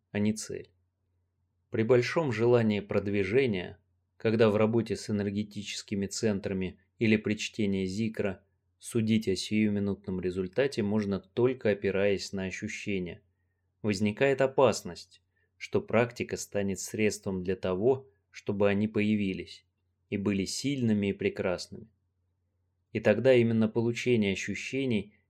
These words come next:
тихо и незаметно становится целью, к которой на самом деле стремится искатель.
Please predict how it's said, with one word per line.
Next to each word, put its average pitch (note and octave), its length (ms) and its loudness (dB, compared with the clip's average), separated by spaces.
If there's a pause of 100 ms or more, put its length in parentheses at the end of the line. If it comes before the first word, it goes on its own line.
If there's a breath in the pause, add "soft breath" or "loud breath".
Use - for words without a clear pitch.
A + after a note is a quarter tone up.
тихо A#2+ 380 -2
и G2+ 60 2
незаметно G#2 640 0
становится F#2+ 600 -4
целью, F2 500 -6 (420)
к - 40 -10
которой C3+ 340 4
на A2 140 2
самом G#2 400 -2
деле G2+ 240 -2
стремится F#2+ 580 -6
искатель. - 540 -8